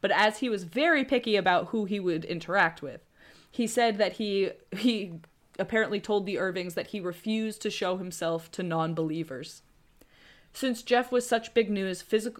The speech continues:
psychical research from all over the world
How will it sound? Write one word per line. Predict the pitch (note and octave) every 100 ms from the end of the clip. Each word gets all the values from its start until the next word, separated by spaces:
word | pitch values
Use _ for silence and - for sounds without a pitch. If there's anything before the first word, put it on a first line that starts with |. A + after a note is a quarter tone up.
| -
psychical | - A3+ A#3+ C4+ E4
research | B3+ G#3+ - F#3 E3+ -
from | - F3+
all | E3+ F#3+ G3+
over | G3
the | G3
world | F3+ F3 E3